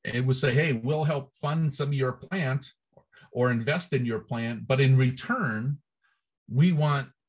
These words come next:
that soybean oil. We have rights to buy as, all of it or as much as it as we want." So that oil, even though it's, there's more oil that'll come online with these new crush plants, it won't be available to everybody. It'll just go to the, that one refiner who they, they're partnered with. So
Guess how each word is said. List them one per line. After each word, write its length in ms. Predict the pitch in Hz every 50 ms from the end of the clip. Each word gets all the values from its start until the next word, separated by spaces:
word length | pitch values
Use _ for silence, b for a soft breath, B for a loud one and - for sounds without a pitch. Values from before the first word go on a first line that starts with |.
| _ - 107
that 200 | 107 123 117 113
soybean 500 | - - 135 131 127 123 113 117 104 98
oil. 320 | 95 95 92 92 95 98
We 120 | 113 135
have 180 | 151 143 123 107
rights 420 | 120 127 127 131 127 127 - -
to 80 | - 120
buy 300 | 92 120 120 123 120 120
as, 260 | 117 113 - - - -
all 260 | - 127 127 139 143 147
of 80 | 147
it 160 | 156 160 160 147 -
or 160 | 110 113 107
as 100 | 104 110
much 220 | 127 131 131 -
as 160 | 143 131 120
it 160 | 131 139 135 131 - _ -
as 240 | 107 107 101 101 107
we 160 | 107 113 110
want." 380 | 101 92 107 101 90 82 80 b b b b b _ _ _ _ b b b b -
So 400 | - - 127 120 117 113 113 107
that 220 | 113 131 143 143
oil, 420 | 151 170 170 147 135 127 127 127 b b b -
even 220 | 139 143 151 147
though 180 | 143 143 143 139
it's, 180 | 131 - - _
there's 220 | - 135 131 123 131
more 220 | 135 131 135 131
oil 360 | 131 143 160 175 175 160 147
that'll 240 | 131 131 120 120 123
come 260 | 120 - - 139 120
online 540 | 120 117 117 117 123 135 135 135 135 135 123
with 100 | 120 -
these 180 | - 123 117 113
new 140 | 127 120 -
crush 300 | - - 156 156 147 -
plants, 320 | - 135 123 117 110 104 -
it 140 | 110 107 110
won't 160 | 113 120 107
be 120 | 117 123
available 420 | 120 104 117 120 120 117 113 107 107
to 80 | 110
everybody. 440 | 120 107 104 98 92 98 92 90 185
It'll 160 | 196 208 214
just 240 | 208 208 - - 185
go 220 | 214 214 220 220
to 60 | 214 -
the, 200 | 101 101 101 104 - _ -
that 160 | 104 98 95
one 360 | 98 107 107 104 104 104 104
refiner 420 | 104 98 - - 92 92 92 78 -
who 140 | - 110 107
they, 200 | 95 101 101 98
they're 240 | 92 98 104 95 90
partnered 560 | 85 - - 104 107 - - 90 80 80 80 85
with. 240 | 87 87 76 76 -
So 440 | - - - - 196 160 127 B